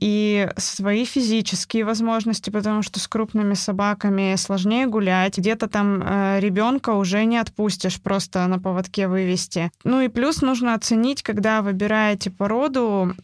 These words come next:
характер собаки, для каких целей вы ее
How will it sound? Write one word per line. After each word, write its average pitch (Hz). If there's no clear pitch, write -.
характер 214
собаки, 185
для 220
каких 226
целей 220
вы 196
ее 190